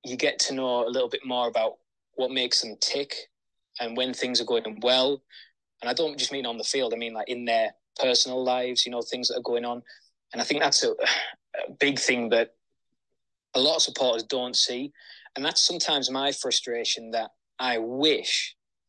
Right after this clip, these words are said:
and I understand why they don't, but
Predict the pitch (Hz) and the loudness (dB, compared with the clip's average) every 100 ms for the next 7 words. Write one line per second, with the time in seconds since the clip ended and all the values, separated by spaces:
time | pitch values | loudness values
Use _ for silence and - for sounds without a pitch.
0 | _ _ _ _ _ _ _ _ _ _ | _ _ _ _ _ _ _ _ _ _
1 | _ _ _ _ - 123 147 139 147 135 | _ _ _ _ -4 0 2 2 0 2
2 | 139 127 117 135 123 107 98 - - _ | 2 2 0 0 0 -2 -8 -12 -14 _
3 | - 113 113 | -2 0 0